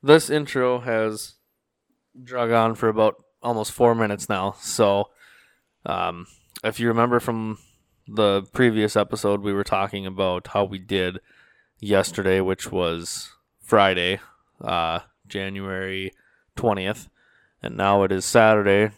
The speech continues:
January twenty-first, and we made it out at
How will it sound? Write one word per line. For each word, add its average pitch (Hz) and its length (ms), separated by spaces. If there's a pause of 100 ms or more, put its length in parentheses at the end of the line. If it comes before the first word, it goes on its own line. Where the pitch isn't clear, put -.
January 101 440
twenty-first, 104 840 (120)
and 98 560 (600)
we 104 400
made 104 260
it 107 140
out 107 320
at 104 200